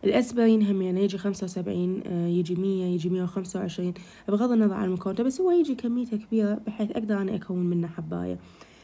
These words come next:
بس أكو أدوية لا، أكو أدوية أنا أحتاج أنطيها ممكن بعشرين ملي جرام، بخمسين ملي جرام، هذني ما غير، يعني ما أقدر أكون بيهن حباية،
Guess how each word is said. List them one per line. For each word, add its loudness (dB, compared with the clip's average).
بس 2
أكو -2
أدوية 2
لا، 2
أكو -4
أدوية 2
أنا -2
أحتاج -6
أنطيها -6
ممكن -4
بعشرين 0
ملي 2
جرام، -4
بخمسين -6
ملي -2
جرام، 2
هذني 0
ما 0
غير، 0
يعني -2
ما 0
أقدر -2
أكون -4
بيهن -4
حباية، -6